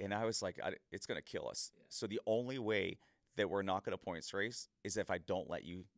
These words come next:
Speaker 1: start the first couple races because you're out of it.
Speaker 2: Yeah.
Speaker 1: Okay? Okay, that's fine. I was like, "All right." So we went, our car wasn't really ready at the time anyway, which worked out perfect. We went to the first couple races and, uh, "Okay,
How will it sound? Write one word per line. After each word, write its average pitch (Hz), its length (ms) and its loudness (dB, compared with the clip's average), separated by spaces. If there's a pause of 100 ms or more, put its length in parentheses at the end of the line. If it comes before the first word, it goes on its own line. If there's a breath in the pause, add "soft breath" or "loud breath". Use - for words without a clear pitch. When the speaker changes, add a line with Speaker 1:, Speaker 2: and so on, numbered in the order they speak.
(320)
Speaker 1:
start - 400 0
the 92 60 -8
first - 300 -4
couple 87 240 0
races - 500 -6 (220)
because 107 300 2
you're 95 140 2
out 85 160 4
of 80 120 -4
it. 78 140 -4 (300)
Speaker 2:
Yeah. - 80 -20 (420)
Speaker 1:
Okay? 120 140 2 (920 loud breath)
Okay, 107 200 4 (360)
that's - 160 -2
fine. 101 240 0 (440)
I 73 60 -6
was 82 100 -6
like, 98 100 0
"All 104 80 4
right." 110 140 0
So - 200 -2
we 104 120 0
went, 117 200 2 (240)
our 107 120 0
car 131 160 4
wasn't 101 320 0 (140)
really 101 240 2 (160)
ready 101 200 2
at 98 60 -2
the - 60 -16
time 92 260 0
anyway, 95 240 -2
which 107 200 -4
worked 113 200 0
out - 160 0
perfect. - 420 -4 (160)
We 101 80 -4
went 107 180 0
to 104 300 -4
the 92 60 -8
first - 280 -2
couple 95 220 0
races 90 580 -4 (320)
and, 87 260 -2
uh, 82 180 2 (600)
"Okay, 87 200 0